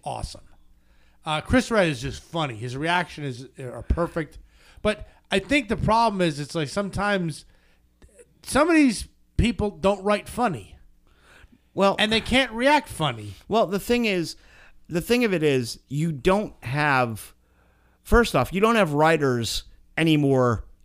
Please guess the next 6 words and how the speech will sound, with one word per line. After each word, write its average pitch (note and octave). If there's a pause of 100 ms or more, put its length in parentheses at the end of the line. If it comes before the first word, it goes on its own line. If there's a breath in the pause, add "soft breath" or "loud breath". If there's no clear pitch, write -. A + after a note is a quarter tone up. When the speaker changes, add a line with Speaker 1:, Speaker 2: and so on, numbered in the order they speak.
(320)
Speaker 2:
in E3
the D3+
room C3 (320 soft breath)
like C#3+ (840)
Dana C#3
Carvey, F#2+